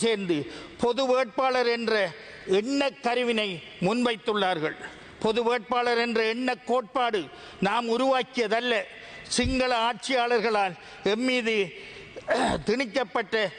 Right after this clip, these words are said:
எண்ணக்கருவே ஆகும். இன்று கூட பதினைந்து வருடங்கள்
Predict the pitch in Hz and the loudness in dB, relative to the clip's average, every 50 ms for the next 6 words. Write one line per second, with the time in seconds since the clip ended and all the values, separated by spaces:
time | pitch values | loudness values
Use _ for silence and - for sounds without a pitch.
0 | - - - - 185 196 208 254 277 269 254 - - 233 233 240 226 226 214 208 | -14 -16 -6 0 0 0 0 0 0 -2 -2 0 -2 0 0 2 2 4 4 4
1 | 202 208 226 214 196 202 - - - - - - - - - - 202 220 254 262 | 4 2 2 2 0 -2 -4 -6 -12 -16 -16 -18 -18 -8 -2 0 2 4 4 4
2 | 254 226 220 254 269 269 262 247 226 180 - - - - - - - - 208 226 | 2 2 2 2 2 4 2 2 0 -2 -6 -14 -20 -18 -18 -8 -2 -2 0 0
3 | 247 262 269 269 277 262 240 262 240 233 240 262 247 262 254 247 240 214 165 | 0 0 0 2 2 2 0 2 2 2 2 2 2 0 2 2 0 0 -2